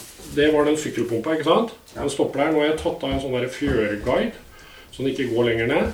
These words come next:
Speaker 2: Mm.
Speaker 1: Nå kommer den hele dempermekanismen ut her. Sånn. Ok. Sånn er den for korten, ja. Nå kortet den, eh,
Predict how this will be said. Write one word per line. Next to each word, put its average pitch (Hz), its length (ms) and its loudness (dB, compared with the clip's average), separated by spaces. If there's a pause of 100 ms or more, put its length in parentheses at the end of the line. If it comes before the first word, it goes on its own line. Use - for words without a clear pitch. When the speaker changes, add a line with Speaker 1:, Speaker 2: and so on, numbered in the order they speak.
(120)
Speaker 2:
Mm. 107 140 -8 (380)
Speaker 1:
Nå 139 260 0
kommer 123 380 2
den 131 240 0 (100)
hele 117 420 -2 (200)
dempermekanismen 110 880 -2
ut 107 100 -10
her. 190 200 0 (1300)
Sånn. 220 260 4 (880)
Ok. 156 200 -6 (720)
Sånn 151 240 0
er 151 60 2
den 156 100 2
for 170 120 -2
korten, 135 300 -2
ja. 104 100 -2 (680)
Nå - 160 -2
kortet 131 240 0
den, 113 260 -2
eh, 117 240 -4